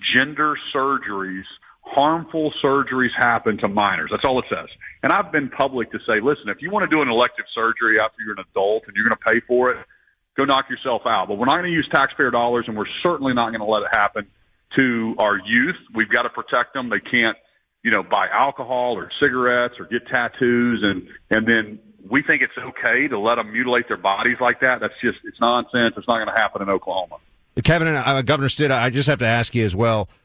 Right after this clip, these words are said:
Speaker 2: Are, are de-, 'cause I haven't seen this in the, uh,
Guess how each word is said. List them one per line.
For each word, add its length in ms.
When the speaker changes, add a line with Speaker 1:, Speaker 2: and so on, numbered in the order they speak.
Speaker 2:
Are, 360
are 220
de-, 220
'cause 140
I 80
haven't 260
seen 320
this 240
in 180
the, 240
uh, 220